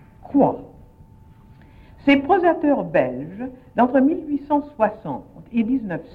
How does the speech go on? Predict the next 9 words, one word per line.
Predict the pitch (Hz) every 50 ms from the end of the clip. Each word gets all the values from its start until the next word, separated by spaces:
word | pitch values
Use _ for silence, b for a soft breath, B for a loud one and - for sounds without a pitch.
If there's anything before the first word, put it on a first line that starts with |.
| -
cents, | - - - - - _ _ - - - - - b b b b b b b b
avaient | - 233 247 294
lutté | 285 269 285 359 415 - - - - - 147 - - - -
pour | - 269 254
donner | 226 277 302 320 330 311 - - - -
forme | - 175 143 - - 190 214 226 247 277 277 B B B B B B
à | 202 226
des | 240 269 277
idées | 277 - 262 302 320 269 202 185 175 160 - - 90 90 269